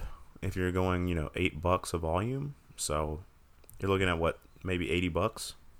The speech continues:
Or, I mean, you can find your own methods, but hey, definitely remember to support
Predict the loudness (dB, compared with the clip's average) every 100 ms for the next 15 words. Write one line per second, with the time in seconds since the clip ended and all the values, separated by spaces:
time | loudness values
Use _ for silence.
0 | -20 -20 -20 -20 -20 -20 0 6 8 8
1 | 6 2 -8 -20 -20 -20 -20 -20 -20 -20
2 | -20 -20 -10 -4 0 0 0 -2 -4 -12
3 | -20 -20 -20 -20 -20 -20 -20 -20 -6 -2
4 | 0 4 4 4 2 4 4 4 2 0
5 | 4 4 6 6 6 2 -8 -2 6 6
6 | 4 0 2 2 2 4 2 0 0 -4
7 | -4 0 2 2